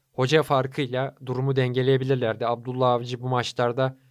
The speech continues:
çok iyi analiz yapan, çok hakikaten planlarını düzgün yapan, dersine çalışan bir hoca. Ve İsmail Kartal açıkçası bu maçta gafil avladı diyebiliriz. Yani İsmail Hoca sanıyorum "Ben bir şekilde gol atarım."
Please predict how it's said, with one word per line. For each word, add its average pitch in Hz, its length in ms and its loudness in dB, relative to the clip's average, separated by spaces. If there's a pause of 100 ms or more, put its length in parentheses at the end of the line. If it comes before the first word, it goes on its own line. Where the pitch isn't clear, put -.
(120)
çok 131 300 -2
iyi 131 80 0
analiz 123 360 -4
yapan, 117 280 -2
çok 131 320 -6 (440)
hakikaten 127 580 -2
planlarını 123 600 -2
düzgün 123 320 -4
yapan, 117 380 -2
dersine 123 400 0
çalışan 131 480 -2
bir 110 80 -8
hoca. 110 420 -6 (420)
Ve 147 80 -2
İsmail 143 440 -2
Kartal 135 400 0
açıkçası 127 460 -6
bu 131 80 -2
maçta 123 500 -4 (600)
gafil 131 440 4
avladı 117 340 -2
diyebiliriz. 113 480 -4
Yani 107 240 -4
İsmail 127 380 0
Hoca 127 380 0 (280)
sanıyorum 127 680 -2 (360)
"Ben 135 440 0
bir 151 60 -4
şekilde 135 440 0
gol 127 180 2
atarım." 127 500 -2